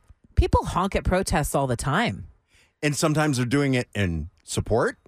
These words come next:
Speaker 1: Right.
Speaker 2: Or sometimes they're doing it because, "Oh my God, there's yet another thing blocking my way."
Speaker 1: Well, and if people are standing, a lot of times they're holding signs
Speaker 2: Honk
Speaker 1: saying,
Speaker 2: if.
Speaker 1: "Honk for blah, blah, honk
Speaker 2: Yeah.
Speaker 1: blah, blah." And so you're, like, encouraged to honk
Speaker 2: Right.
Speaker 1: if you support it.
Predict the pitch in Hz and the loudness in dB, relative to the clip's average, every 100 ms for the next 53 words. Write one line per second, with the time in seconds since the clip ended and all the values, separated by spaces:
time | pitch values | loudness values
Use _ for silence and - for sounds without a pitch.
0 | _ - 240 220 - 123 120 117 127 127 | _ 0 2 0 -2 -2 0 0 0 0
1 | 117 117 139 139 131 117 123 - 147 147 | -2 -2 0 0 -2 -2 -2 -2 0 2
2 | 151 143 131 127 131 117 135 135 135 135 | 2 0 0 0 -2 0 0 2 0 0
3 | 135 135 123 120 117 117 110 107 110 82 | 0 -2 2 0 0 0 2 2 2 0
4 | 78 254 240 233 - 262 269 233 220 - | 0 0 2 0 0 0 0 0 -2 -2
5 | 220 285 196 180 196 220 190 170 190 190 | -2 -2 0 0 0 -2 0 0 2 0
6 | 185 175 170 180 254 196 147 156 135 165 | 0 -2 0 0 0 0 0 2 4 4
7 | 170 127 123 196 202 - 185 175 170 170 | 2 0 2 2 0 -2 -2 0 2 0
8 | 175 170 190 196 175 123 120 165 113 82 | -2 -2 -2 -2 -2 -2 0 0 0 0
9 | 185 208 196 135 113 135 - 156 156 160 | -2 -2 -2 -6 -6 -6 -2 -2 -2 -2
10 | 165 160 151 - 165 - 190 254 156 - | 0 0 -4 -6 -6 -4 -4 -4 -6 -8
11 | 131 123 117 120 - - 117 - - 151 | -8 -8 -8 -10 -8 -2 -2 -2 -6 -6
12 | - 131 - 110 - - | -6 -2 -2 -2 -10 -16